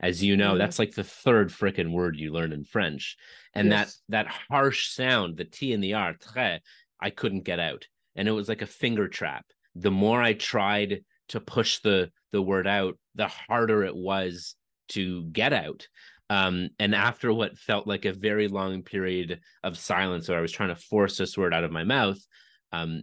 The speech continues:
Speaker 1: my, my teacher, I write about her in the, in the book, I called her by a different name. Um, uh, she said, you know, "Stephen, quel, quel est le, le problème?" You know, "Stephen, what's,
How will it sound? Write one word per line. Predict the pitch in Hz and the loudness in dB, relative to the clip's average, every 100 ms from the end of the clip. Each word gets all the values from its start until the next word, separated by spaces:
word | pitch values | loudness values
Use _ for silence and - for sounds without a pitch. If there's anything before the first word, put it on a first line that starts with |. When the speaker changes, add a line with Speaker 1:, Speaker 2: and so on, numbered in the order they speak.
| - | -10
Speaker 1:
my, | 87 85 85 87 87 | -2 0 2 0 0
my | 85 | -4
teacher, | - 110 95 82 | -2 -4 0 0
I | 82 | 2
write | 87 85 | 0 -2
about | 80 73 | -4 -6
her | 87 82 | -4 -2
in | 80 78 | -2 -4
the, | 80 - | -6 -4
in | 82 | -4
the | 76 | -2
book, | 87 78 - - _ _ - | 0 0 -4 -20 _ _ -8
I | 82 | -8
called | - - 85 82 | -6 0 0 2
her | 82 | 2
by | 76 76 | 2 0
a | |
different | 71 80 87 82 | 0 -4 -4 -4
name. | 80 73 - - - - | -4 -4 -10 -20 -20 -4
Um, | 87 85 80 78 80 _ _ - 90 | 0 2 0 -4 -8 _ _ -8 -2
uh, | 82 80 | 0 0
she | 80 - 104 | -2 -4 -2
said, | - 98 90 82 | 0 0 0 -4
you | 101 | -6
know, | 90 82 92 98 98 | -4 -2 -2 -4 -8
"Stephen, | - - 127 113 98 | -10 -2 0 4 2
quel, | - 101 98 | 2 0 0
quel | - 110 101 | -2 -2 0
est | 104 - | 0 -2
le, | - 92 | -6 -6
le | 82 _ _ - | -6 _ _ -4
problème?" | 107 110 120 98 82 | 0 4 4 4 2
You | 82 | 0
know, | 87 | -2
"Stephen, | - 131 101 | 0 0 0
what's, | 90 98 - | -2 -4 -8